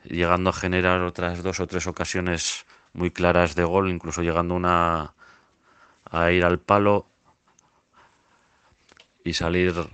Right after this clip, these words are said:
cuando ya casi parecía que entraba. El equipo rival, yo creo que lo tuvimos maniatado durante más o menos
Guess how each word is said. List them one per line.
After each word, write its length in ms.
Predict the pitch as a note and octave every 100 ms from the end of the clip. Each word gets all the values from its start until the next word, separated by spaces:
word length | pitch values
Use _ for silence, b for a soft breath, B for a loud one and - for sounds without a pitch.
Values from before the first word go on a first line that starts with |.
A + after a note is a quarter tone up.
| - _ _ -
cuando 300 | F2 F2 F2
ya 140 | F2
casi 240 | F2 - F2+
parecía 400 | F2 E2+ F#2 E2+
que 100 | E2+
entraba. 460 | E2 E2 D#2 C2+ - - - _ b b b b b b b _ _ _ _ _ _ _ _ -
El 200 | F#2+ F2+
equipo 1300 | F2 F2 G2 G2 G2+ G2 G2 G2 G2 G2 F#2+ F#2 - - -
rival, 680 | F2+ F#2 G#2+ G2 D#2+ - - _ - -
yo 220 | E2+ F2 F2
creo 180 | F#2+
que 80 | F2+
lo 100 | F#2
tuvimos 560 | F2 F#2 F#2 - - -
maniatado 600 | F#2 F#2 F2+ E2+ F#2 F2+
durante 440 | F2+ F2 E2+ F2 D#2+
más 220 | F2+ -
o 40 |
menos 320 | F#2 F2+ -